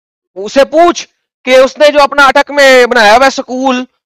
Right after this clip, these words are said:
उस school से live stream क्यों नहीं चलाता? बच्चों के सवाल पहले record करता है, record करके editing करता है, editing करके अपने channel पे डालता है। क्यों? हालांकि पाकिस्तान में बैठ के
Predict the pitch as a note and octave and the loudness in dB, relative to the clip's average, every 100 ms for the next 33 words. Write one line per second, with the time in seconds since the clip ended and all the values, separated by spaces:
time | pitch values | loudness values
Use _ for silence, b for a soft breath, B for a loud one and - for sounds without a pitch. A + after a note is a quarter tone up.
0 | _ B3+ B3 - C#4 C#4 D4+ B3 D4 - | _ -12 -12 -10 -8 -4 -2 0 0 -2
1 | D#4+ E4 C#4+ D#4 C#4 A#3+ G3+ F3 F#3 _ | -6 -6 -6 -6 0 0 0 -2 -4 _
2 | _ _ _ _ _ A3+ A#3+ B3+ B3+ B3 | _ _ _ _ _ -4 -2 -2 0 2
3 | A#3 F#3+ F#3+ _ _ _ A3+ A#3 B3+ B3 | 2 2 0 _ _ _ 0 2 2 0
4 | B3 B3 D4 D#4 D4 A#3 C#3+ - _ F#3 | 2 2 2 0 2 0 0 -4 _ -4
5 | G#3+ G#3+ A#3+ C4+ C#4 C4+ C#4+ B3 A#3+ E4 | -2 2 2 2 2 -2 0 0 0 -2
6 | E4 D#4+ C#4 A#3+ D#3+ - _ - A#3 A#3 | -2 -2 0 0 0 -4 _ -4 -2 -2
7 | D4+ D4 D4+ D#4 F4+ F4 A#3+ B3+ C#4 B3+ | -4 -4 -2 -2 -2 -6 -6 -4 -2 0
8 | A#3 A3+ G#3 F3 D#3 C3 B2 _ - D#4+ | 0 0 2 0 0 -6 -8 _ -2 0
9 | D4 C#4 _ _ _ _ _ _ _ _ | 0 -6 _ _ _ _ _ _ _ _
10 | _ _ _ _ _ D#3+ A3 D4 E4 F4 | _ _ _ _ _ -2 2 2 2 2
11 | F4+ F#4 - _ - C4+ D4 E4+ - F4 | 2 0 -2 _ -2 0 0 -4 0 0
12 | E4+ F4+ C#4+ C#4+ D#4 F#4 - F#4+ E4+ | 2 0 0 2 2 0 0 0 2